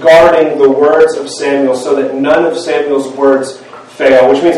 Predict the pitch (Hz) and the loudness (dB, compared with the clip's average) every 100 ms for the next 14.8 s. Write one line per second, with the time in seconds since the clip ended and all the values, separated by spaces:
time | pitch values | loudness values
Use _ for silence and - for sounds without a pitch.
0 | - 175 196 190 180 170 - - - 226 | 0 2 4 2 2 0 0 -4 0 0
1 | - 262 - - - - - - - - | 0 -2 -4 -10 -10 -4 -4 -4 -10 -18
2 | - - - - 190 190 175 165 - 131 | -20 -20 -20 -6 -2 -2 -2 -6 -4 -2
3 | - - - - 135 139 156 170 - - | -2 -6 -12 -6 -4 2 4 4 2 -2
4 | - - - - - - - - 170 185 | 0 2 2 0 -6 -16 -20 -6 -2 -2
5 | 175 156 - 165 175 170 170 143 151 151 | -2 -4 0 2 2 -2 -6 -8 -2 -2
6 | 147 139 - 165 151 139 156 151 127 - | -2 -4 -4 -4 -2 -2 -4 -6 -10 0
7 | 160 165 175 - - 147 - 123 - 185 | 4 4 2 -2 0 0 0 -4 -4 -4
8 | 185 - 170 170 160 139 - 160 160 175 | -4 -8 -4 -2 -2 -6 -2 0 2 0
9 | 170 151 156 151 139 - - - 147 139 | -2 -2 -4 -4 -6 -12 -18 -14 -8 -8
10 | - - 151 143 123 - - - - - | 0 2 4 2 0 -4 -12 -20 -20 -2
11 | - 143 147 147 143 143 - - - - | 0 2 2 2 -2 -4 -14 -20 -20 -2
12 | 123 - - - - - - - - - | 2 4 4 0 -8 -16 -20 -20 -20 -18
13 | - 156 196 180 175 - 185 190 170 - | -10 -2 0 2 0 -2 0 0 0 0
14 | 175 160 175 170 170 156 - | 0 0 2 2 2 2 2